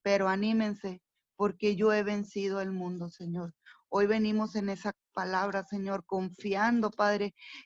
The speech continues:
en que tú eres, mi Dios, el que está en control, Padre. Hoy jalamos, hoy, Señor, declaramos tu paz sobre cada familia, mi Dios, sobre las naciones de toda la tierra, mi Dios.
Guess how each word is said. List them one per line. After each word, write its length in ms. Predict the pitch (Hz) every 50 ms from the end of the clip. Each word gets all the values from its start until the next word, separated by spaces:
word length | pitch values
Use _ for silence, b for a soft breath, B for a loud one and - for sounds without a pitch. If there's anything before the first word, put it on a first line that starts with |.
| B
en 240 | - 220 220 214 208
que 160 | - 220 208
tú 260 | 208 - - 247 247
eres, 320 | 240 233 233 220 220 214 190
mi 160 | 214 208 208
Dios, 240 | 190 208 208 208 208
el 140 | 220 185 -
que 80 | 214
está 240 | 208 - - 214 202
en 120 | 202 202
control, 560 | 185 - 202 202 202 180 202 190 190 190 196 180
Padre. 480 | - 190 190 185 185 185 185 180 - B B B B B B
Hoy 200 | - 208 208 220
jalamos, 760 | 214 - 240 226 220 208 202 208 220 220 208 202 202 - -
hoy, 240 | 208 214 226 233 220
Señor, 360 | 202 233 226 220 220 220 220
declaramos 640 | 220 226 220 220 214 208 208 208 214 226 208 - -
tu 180 | - 208 170
paz 360 | - - 196 202 208 233 226 -
sobre 300 | 220 202 190 190 196 190
cada 360 | - - 196 196 208 208 202 _
familia, 580 | - 202 190 185 185 180 185 196 202 208 196 190
mi 180 | 196 190 190 185
Dios, 360 | 180 190 190 196 170 - _ _ B B B B B B
sobre 400 | - - 208 202 196 202 202 208
las 180 | 208 202 202
naciones 800 | 202 202 196 190 185 175 - - - 214 214 226 240 247 247 233
de 120 | 214 226 214
toda 340 | - - 214 214 220 220
la 160 | 220 214 214 208
tierra, 500 | _ - - 202 196 190 185 180 190 190
mi 180 | 190 185 190
Dios. 340 | 185 196 196 190 185 - _